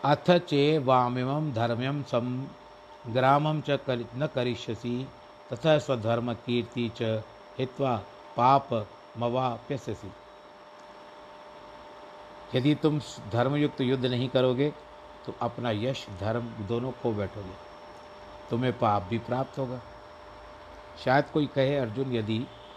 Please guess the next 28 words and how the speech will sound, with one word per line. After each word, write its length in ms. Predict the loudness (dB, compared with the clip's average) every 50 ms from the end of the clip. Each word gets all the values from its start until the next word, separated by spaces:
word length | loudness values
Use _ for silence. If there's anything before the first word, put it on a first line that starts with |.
| -18 -18 -16 -10 -4
धर्म 280 | -2 0 0 0 0 0 2
कर्म 260 | 2 4 4 2 0 -2 0
करा, 220 | 0 2 2 2
कार्य 340 | 0 0 0 2 2 2 2
नहीं 220 | 2 0 0 -2 0
कर 180 | 0 -2 0
रहा 220 | 2 2 2 0 0
था 280 | -2 -4 -6 -6 -6 -10 -14 -18 -20 -18 -18 -16 -10 -8
तो 60 | -6
अधर्म 460 | -2 0 4 6 6 6 6 6 4
भी 100 | 4 4
तो 120 | 4 2 2
नहीं 180 | 2 2 0
कर 200 | 0 0 0 0
रहा 160 | 2 0 0 0
था।" 220 | -2 -4 -6 -8 -10 -14 -18 -20 -20 -20 -20 -20 -20 -20 -20 -20 -20 -20 -20 -20 -20 -20 -20 -20 -20 -20 -20 -20 -14 -10
तो 80 | -2 2
फिर 160 | 2 4 4
भगवान 400 | 4 4 4 6 6 4 4 4
ने 100 | 2 2
उसे 340 | 0 0 0 0 -2 -2 -2 -2
इस 140 | -4 -2 -2
प्रकार 400 | -2 -2 0 2 4 4 4 2
के 200 | 0 -2 -4 -2
कठोर 360 | -2 -2 -2 0 0 0 2
वचन 320 | 0 0 -2 -2 -4 -4
क्यों 220 | -4 -4 -4 -4 -2
कहे? 260 | -4 -6 -8 -8